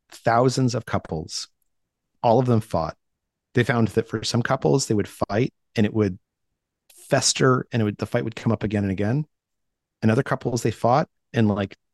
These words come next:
after they finished fighting, ten minutes later, it was like, not, like, like blue skies again. They totally had forgotten it. And it turns out it's not like one group solved their problems or agreed with each other more than the other group.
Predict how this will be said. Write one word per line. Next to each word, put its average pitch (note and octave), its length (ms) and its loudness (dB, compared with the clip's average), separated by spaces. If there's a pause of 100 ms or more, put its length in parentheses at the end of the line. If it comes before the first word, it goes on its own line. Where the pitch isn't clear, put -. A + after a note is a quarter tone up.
(140)
after B2 220 -4
they C3 80 0
finished C3+ 300 -2
fighting, C3 200 0
ten B2 160 0
minutes A#2+ 180 0
later, A#2 140 4
it A2+ 40 6
was G#2 120 2
like, G2 100 -2 (120)
not, G#2 260 -2
like, G#2 240 -2 (100)
like - 220 -8
blue A2+ 240 0
skies F2+ 360 0
again. D#2+ 180 -8
They D#2+ 100 -8
totally A2 240 0
had G2+ 80 -2
forgotten F#2 420 -4
it. D2+ 80 -12 (800)
And A#2 120 2
it A2+ 80 -2
turns C3+ 260 2
out A#2 180 2 (400)
it's - 180 -4
not C3 140 0
like B2 160 -4
one A2+ 160 2
group A#2 260 -4
solved G2+ 420 -2
their F#2+ 100 -4
problems G#2 500 -2
or G2 60 0
agreed G2 280 -4
with F#2 120 -2
each F2+ 120 -6
other F2 140 -4
more F2+ 360 -4
than F2 120 -6
the E2 100 -6
other D#2+ 140 -8
group. E2 220 -14